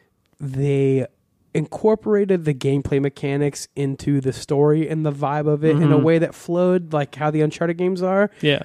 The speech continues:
Speaker 1: Whereas this one feels like the gaminess of it and the narrative, um, story beats
Speaker 2: Mm.
Speaker 1: or just, like, world building of it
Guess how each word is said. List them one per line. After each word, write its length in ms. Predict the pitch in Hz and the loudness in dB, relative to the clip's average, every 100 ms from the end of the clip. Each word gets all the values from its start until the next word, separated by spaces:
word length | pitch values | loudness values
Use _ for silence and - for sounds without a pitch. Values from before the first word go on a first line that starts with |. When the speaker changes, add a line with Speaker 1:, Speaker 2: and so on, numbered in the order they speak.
| 156 | 0
Speaker 1:
Whereas 400 | 147 143 147 131 | 2 4 2 0
this 260 | 147 165 - | -2 -2 0
one 280 | 190 202 202 - - | 0 0 -2 -12 -20
feels 540 | - - 160 156 143 | -14 -2 2 2 2
like 300 | 143 139 - - | -2 -2 -4 -8
the 200 | 139 147 | -2 -2
gaminess 680 | 131 151 165 170 180 175 | 0 0 2 2 2 -2
of 240 | - 170 165 | -2 -2 0
it 220 | 185 - | 0 -2
and 640 | - 143 143 131 131 131 - | -4 -2 -2 -6 -12 -16 -16
the 760 | 143 135 131 135 131 123 127 123 - _ _ | -16 -8 -4 -2 0 0 0 -4 -10 _ _
narrative, 880 | 156 147 131 143 - 170 156 - - _ _ - | -6 -2 2 2 4 4 4 -2 -16 _ _ -10
um, 800 | - 139 123 113 110 107 107 - - - - _ _ _ _ _ _ _ _ - | -2 0 0 -2 -6 -8 -10 -14 -16 -16 -16 _ _ _ _ _ _ _ _ -8
story 440 | - - 156 160 | -6 -2 2 2
beats 520 | 151 190 185 - - - | 2 -2 -4 -10 -12 -4
Speaker 2:
Mm. 440 | 160 156 143 131 127 _ | 2 4 4 2 -2 _
Speaker 1:
or 340 | 185 175 160 | 2 4 4
just, 260 | 139 151 - | 0 -4 -4
like, 220 | 131 123 | -6 -6
world 280 | 123 139 143 | -2 0 2
building 320 | 151 156 165 | 2 2 0
of 200 | - 170 | -2 0
it 180 | 185 190 | 0 0